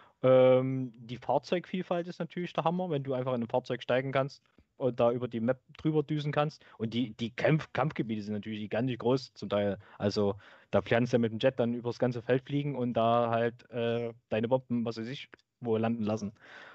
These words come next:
Und da muss ich sagen, also so ein, so ein Battlefield wäre natürlich auch mal cool im V R. Sowas wie Call of Duty, äh, gibt's ja schon. Also da gibt's ja schon schnellere Shooter, wo du dann halt auch so dieses Call of Duty-Gefühl rüberbekommst.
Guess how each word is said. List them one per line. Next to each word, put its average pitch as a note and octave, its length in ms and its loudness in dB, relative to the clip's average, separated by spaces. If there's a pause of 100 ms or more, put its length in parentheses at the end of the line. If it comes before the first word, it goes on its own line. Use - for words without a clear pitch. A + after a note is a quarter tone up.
(300)
Und A2+ 800 6 (220)
da B2 160 2
muss E3+ 120 6
ich - 40 -4
sagen, D#3 240 2
also A#2+ 160 0
so A2+ 120 -4
ein, B2+ 240 -2
so C#3 160 2
ein C#3 100 2
Battlefield B2 560 0
wäre G#2+ 120 -2
natürlich G2+ 380 -6
auch G2+ 100 -10
mal G#2 140 -4 (100)
cool G#2 120 2
im G#2 100 -8
V G2+ 60 -6
R. G#2 300 -4 (380)
Sowas A2 420 2
wie A2 260 -2
Call C#3 220 2
of D#3 120 -2
Duty, C#3+ 880 -4
äh, A#2+ 220 2
gibt's B2+ 200 -4
ja G3+ 80 2
schon. F#3 400 0
Also B2+ 320 0
da A#2 100 -6
gibt's C3+ 180 -8
ja D3+ 60 -8
schon C#3+ 280 -8 (320)
schnellere D3 420 4
Shooter, D3+ 400 -2
wo C#3 100 -4
du C#3 100 -8
dann B2 220 -4
halt B2+ 280 -2 (400)
auch C3+ 360 -2
so B2+ 240 -2
dieses A#2+ 460 -8
Call B2+ 180 4
of B2 100 -8
Duty-Gefühl D3+ 480 -6
rüberbekommst. D#3+ 540 -2